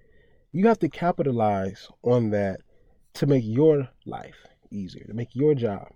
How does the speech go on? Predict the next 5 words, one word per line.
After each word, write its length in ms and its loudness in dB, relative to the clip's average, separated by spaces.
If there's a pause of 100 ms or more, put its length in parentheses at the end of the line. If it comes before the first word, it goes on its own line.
(180)
easier. 380 -10 (600)
And 220 2
lastly, 480 -2 (1500)
you 380 -2
are 440 -2